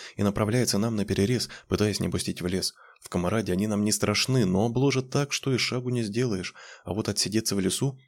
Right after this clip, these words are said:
реально. По какой причине мартышки не в ладах с деревом, до конца не понял никто. Что-то типа аллергии, от которой их колбасит, и они теряют ориентацию. «Врешь, не догонишь!»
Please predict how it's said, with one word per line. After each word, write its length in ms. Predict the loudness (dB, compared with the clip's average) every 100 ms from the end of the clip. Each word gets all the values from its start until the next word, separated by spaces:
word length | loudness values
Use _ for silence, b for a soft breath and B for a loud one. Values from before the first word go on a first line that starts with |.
| _
реально. 580 | -4 -2 0 -2 -4 -8 B B B B B B
По 100 | -2
какой 280 | 0 0 0
причине 460 | 2 2 4 2 2
мартышки 500 | 0 0 0 0 0
не 140 | -2
в 40 | -2
ладах 300 | 0 0 0
с 60 |
деревом, 400 | 0 2 2 0
до 80 | -2
конца 300 | -2 0 0
не 100 | 0
понял 320 | 0 0 0
никто. 440 | -2 -4 -2 -2 -2 B B B
Что-то 380 | -4 -2 -2
типа 240 | -2 2 2
аллергии, 440 | 2 2 2 2
от 140 | 2 -2
которой 320 | -2 0 2
их 120 | 0
колбасит, 520 | -4 -4 -2 -4 -4
и 40 | -4
они 180 | -4
теряют 360 | -2 -2 -2 -2
ориентацию. 640 | -4 -4 -6 -6 -6 -8 -10 _ b b b b
«Врешь, 580 | -4 -2 0 2 2 2
не 140 | 2
догонишь!» 640 | 2 2 2 2 2 0